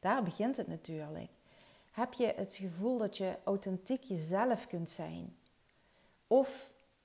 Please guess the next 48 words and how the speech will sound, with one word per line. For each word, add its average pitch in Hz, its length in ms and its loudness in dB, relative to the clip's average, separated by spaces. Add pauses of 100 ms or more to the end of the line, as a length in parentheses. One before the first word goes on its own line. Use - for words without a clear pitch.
(140)
pas 233 280 2
je 220 140 0
je 202 60 2
nog 190 220 0
veel 220 240 0
te 220 120 -4
veel 190 260 -2
aan, 190 320 -2
aan 175 240 -2
wat 175 160 -4
anderen 196 340 0
van 185 180 -2
je 175 80 -2
verwachten? 180 760 -4
Vorm 214 320 2
je 202 140 2
je 196 80 0
te 190 120 -4
veel, 220 440 0 (520)
eh, 190 100 -4
naar 180 420 0
anderen? 226 420 4
Kom 202 180 0
je 196 80 2
zelf 208 360 4
altijd 214 300 0
op 208 120 -4
de 190 100 0
laatste 180 400 -4
plaats? 196 680 -4 (480)
Ehm, 190 340 0 (120)
of 240 420 4
zit 208 300 0
je 220 80 -2
gewoon 190 320 0
echt - 400 -6 (280)
continu 214 480 4
in 190 160 0
die 180 220 -2
angst, 202 500 2
omdat 190 280 -2
je 190 60 -4
niet 196 220 0
weet 196 260 4
hoe 196 200 0
je 254 100 2
dingen, 175 540 -2
ehm, 180 300 -2